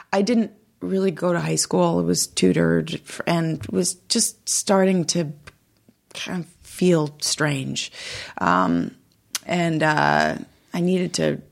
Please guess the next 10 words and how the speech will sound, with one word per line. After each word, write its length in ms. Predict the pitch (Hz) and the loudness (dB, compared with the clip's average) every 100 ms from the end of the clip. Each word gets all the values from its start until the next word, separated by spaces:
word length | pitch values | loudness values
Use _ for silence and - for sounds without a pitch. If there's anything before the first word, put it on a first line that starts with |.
| - | -6
reset 600 | 160 160 - - 64 - | -4 -2 0 0 -2 -4
a 80 | - | -10
little 180 | 151 151 | -8 -8
bit 360 | 147 - - - | -4 -2 -2 -4
and 320 | - - - _ _ - _ _ | -4 -4 -8 _ _ -20 _ _
kind 360 | - - 165 135 | -12 -6 -2 -2
of, 300 | 139 - - - - - | -4 -12 -20 -20 -16 -10
I 60 | |
don't 100 | 156 | -8
know, 180 | 139 143 | -6 -8